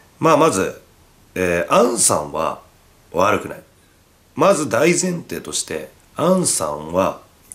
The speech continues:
一も悪くありません。不倫をされた方、えー、被害者です。なんで、杏さんは悪くないし、俺は杏さんのことは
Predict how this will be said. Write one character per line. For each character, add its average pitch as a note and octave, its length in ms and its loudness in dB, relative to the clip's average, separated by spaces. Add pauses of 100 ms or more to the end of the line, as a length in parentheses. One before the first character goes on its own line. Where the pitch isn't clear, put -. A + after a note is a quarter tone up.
一 C3 320 0
も F3 260 4
悪 F2+ 240 0
く D#2+ 140 -8
あ D2 40 -6
り D2 60 -12
ま C#2 100 -12
せ - 140 -10
ん。 - 40 -20 (840)
不 G2 140 -4
倫 B2+ 220 0
を C#3+ 100 2
さ G#2 200 0
れ B2+ 100 2
た B2 160 2
方、 G#2 260 -2 (840)
え D2+ 760 -6
ー、 - 20 -12
被 A2 140 -4
害 C3 220 4
者 D2+ 160 -4
で D2 100 -14
す。 - 340 -8 (520)
な A#2 160 2
ん F2 80 -6
で、 E2+ 240 -4 (440)
杏 G#3+ 300 2
さ C3+ 280 0
ん F#2 180 -2
は A#2+ 160 0
悪 B2 260 2
く F#2 140 -6
な F#2+ 120 0
い F2+ 60 -4
し、 - 140 -2
俺 A#2 160 2
は D3 260 2
杏 F#3 180 2
さ - 240 0
ん G#2+ 120 -4
の G2 80 -4
こ G#2 100 -10
と G#2 160 -6
は G2 240 -2